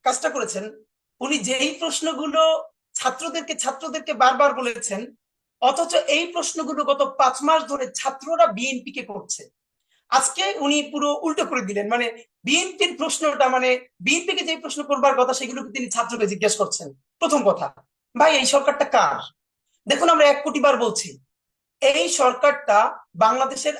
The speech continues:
আপামর জনসাধারণের জুলাই অভ্যুত্থান, প্রায় দুই হাজার শহীদ,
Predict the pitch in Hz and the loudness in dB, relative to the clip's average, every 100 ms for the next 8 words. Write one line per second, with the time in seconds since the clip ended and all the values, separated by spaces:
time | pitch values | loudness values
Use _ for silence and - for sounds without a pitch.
0 | - 226 277 277 294 214 220 247 254 269 | 0 0 0 0 0 0 -4 -4 -4 -4
1 | 269 269 285 277 165 226 269 269 220 277 | -4 -2 -4 -4 -8 -2 0 0 -4 -8
2 | - - 277 294 _ _ - 240 202 247 | -10 -2 -2 -2 _ _ 0 0 0 0
3 | 262 277 277 269 254 302 | 2 4 4 2 0 -2